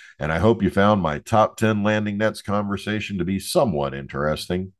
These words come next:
Before I sign off today, I do have a message for our brothers and sisters out there behind the line. The boat has been fueled. I say again,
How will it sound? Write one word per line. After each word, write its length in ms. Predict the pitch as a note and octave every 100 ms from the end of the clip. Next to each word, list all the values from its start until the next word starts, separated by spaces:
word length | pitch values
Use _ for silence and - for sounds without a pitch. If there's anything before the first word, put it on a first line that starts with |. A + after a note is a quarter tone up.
| _ _ _ _ _ _ _ _ -
Before 280 | - G2+ G#2+
I 60 |
sign 300 | G#2+ G#2 G2+
off 240 | F#2+ D#2+ -
today, 320 | C2+ C#2 C2+
I 100 | C2+
do 220 | C#2 D2+
have 160 | E2+ F2
a 60 |
message 400 | E2 D#2+ - -
for 180 | - C2
our 100 | C2
brothers 400 | C#2 C#2 C#2+ C2+
and 120 | C#2+
sisters 440 | - D2+ - D2+ C#2
out 240 | D2+ -
there 160 | D2+ D2
behind 420 | C#2 C#2+ D2 C#2+
the 60 |
line. 500 | D2 C#2+ B1+ A#1 A1 - _ _ _ _ _
The 160 | A1+ A#1+
boat 360 | D2 D#2+ -
has 220 | - D2
been 220 | C2 D#2 C#2
fueled. 560 | - C#2+ B1 A#1 A#1 _ _ -
I 120 | A#1
say 280 | - C2+ C2
again, 540 | B1 C#2+ D#2 E2